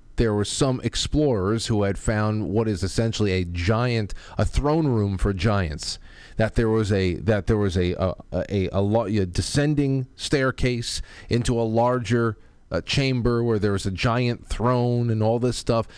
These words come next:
We hear about this stuff all the time, but again, there is so little.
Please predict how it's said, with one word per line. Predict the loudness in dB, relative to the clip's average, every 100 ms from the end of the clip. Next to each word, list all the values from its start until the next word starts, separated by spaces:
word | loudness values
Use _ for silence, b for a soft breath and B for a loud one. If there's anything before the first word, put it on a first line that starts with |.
| B 0
We | 0
hear | 2 0
about | 0 0
this | -2
stuff | 0 0 2
all | 0
the | 2
time, | 0 2 2 0 -2
but | -2 0
again, | 0 2 2 0 -2 B B B -2
there | -2 0
is | -4
so | -2 2
little. | 2 2 2 2 0 -4 -6